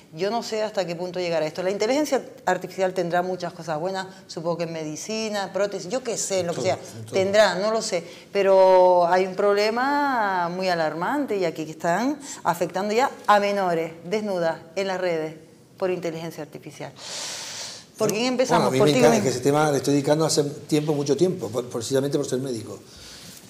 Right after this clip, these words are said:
Speaker 2: La inteligencia artificial es inevitable,
Speaker 1: Sí.
Speaker 2: es uno del adelantos. Te voy a dar un dato, eh, científico.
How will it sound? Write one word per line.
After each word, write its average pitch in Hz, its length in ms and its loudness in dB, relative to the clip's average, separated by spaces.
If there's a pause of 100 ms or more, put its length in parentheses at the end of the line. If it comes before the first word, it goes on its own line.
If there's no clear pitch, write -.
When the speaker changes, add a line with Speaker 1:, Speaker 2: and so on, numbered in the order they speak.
(100)
Speaker 2:
La 131 120 -4
inteligencia 139 400 2
artificial 175 640 0 (140)
es 180 420 0
inevitable, 165 760 -2 (280)
Speaker 1:
Sí. 202 120 -10
Speaker 2:
es 156 160 -4
uno 165 220 -2
del 147 120 0
adelantos. 143 500 0 (240)
Te 117 60 -10
voy 139 80 0
a 165 40 6
dar 180 100 8
un 170 80 2
dato, 180 380 4 (440)
eh, 123 300 -2
científico. 127 560 -4